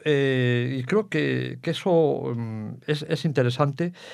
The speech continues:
eh, por haber integrado aspectos de la investigación psicológica en la ciencia económica, especialmente en lo que respecta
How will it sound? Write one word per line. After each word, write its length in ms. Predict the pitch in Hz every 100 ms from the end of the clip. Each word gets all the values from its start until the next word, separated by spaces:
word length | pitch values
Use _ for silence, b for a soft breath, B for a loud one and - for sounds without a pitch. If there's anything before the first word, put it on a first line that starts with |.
| B B
eh, 600 | - 139 135 127 127 123 123
por 140 | 165
haber 180 | 165 240
integrado 460 | 254 - 196 226 214
aspectos 640 | 170 - 226 - 233 -
de 100 | 156
la 60 | 151
investigación 600 | 135 127 127 139 127 208
psicológica 680 | - 190 175 190 185 185 180
en 100 | 131
la 80 | 123
ciencia 340 | 180 185 208
económica, 640 | 190 196 190 180 185 196 _ _ _ _
especialmente 840 | 240 - 233 226 214 202 208 196
en 60 | 185
lo 100 | 131
que 100 | 131
respecta 640 | 127 - 185 - 104 -